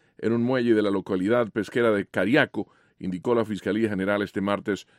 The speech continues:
en un comunicado. En Colombia, el grupo guerrillero Ejército de Liberación Nacional, E L N, confirmó este martes que tiene en su poder a un soldado al que capturó la semana pasada en una región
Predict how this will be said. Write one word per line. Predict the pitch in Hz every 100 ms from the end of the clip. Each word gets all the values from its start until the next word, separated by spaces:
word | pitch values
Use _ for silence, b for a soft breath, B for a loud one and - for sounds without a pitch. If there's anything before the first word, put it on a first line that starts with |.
| b b
en | - 101
un | 104
comunicado. | 107 101 101 - 120 90 - _ b b b b
En | - 113
Colombia, | 123 139 143 175 165 156
el | 117 117
grupo | 139 131
guerrillero | 117 104 107 123 123 107
Ejército | 120 120 104
de | 110
Liberación | 98 95 - 123
Nacional, | 113 98 95 107 104
E | 107 107
L | 101 101
N, | 117 160
confirmó | 156 123 101 104
este | 101
martes | 107 113 104 110 b b b b
que | 98
tiene | 87 127
en | 127
su | 117 98
poder | 104 117
a | 117
un | 113
soldado | 110 98 120 127 131
al |
que | 104
capturó | 92 95 101 107 117 b b b
la | - 95
semana | 104 117 107
pasada | 92 123 120
en | 113
una | 113
región | 104 98 113 113